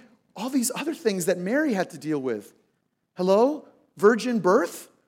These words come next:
What is that? You can't go to a bookstore and find out, you know, what to expect when you're expecting a virgin birth. There's no such book. It doesn't happen. What in the world? What does this mean? And then she's thinking about it.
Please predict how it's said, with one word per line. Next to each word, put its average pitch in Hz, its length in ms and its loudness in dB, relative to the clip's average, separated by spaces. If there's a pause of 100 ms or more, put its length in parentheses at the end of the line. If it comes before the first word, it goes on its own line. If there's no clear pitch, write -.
(340)
What 262 120 4
is 302 160 4
that? 320 540 6 (340)
You 233 60 0
can't 311 240 4
go 311 80 4
to 285 100 6
a 254 60 6
bookstore 254 560 6
and 196 100 0
find 240 180 2
out, 220 120 6
you 226 60 0
know, 214 100 2
what 226 240 4
to 269 100 -2
expect 247 460 2
when 220 120 2
you're 208 140 2
expecting 214 640 -2 (420)
a 185 80 2
virgin 214 340 6
birth. 185 460 4 (320)
There's 214 160 2
no 277 120 6
such 285 260 4
book. 208 340 4 (600)
It 220 100 -4
doesn't 285 280 8
happen. 254 560 2 (720)
What 269 120 2
in 294 100 2
the 269 80 2
world? 262 260 2
What 262 80 0
does 262 100 -2
this 247 180 -2
mean? 294 220 0
And 240 80 0
then 220 80 -4
she's - 220 -10
thinking 302 360 -4
about 196 340 4
it. 151 60 -4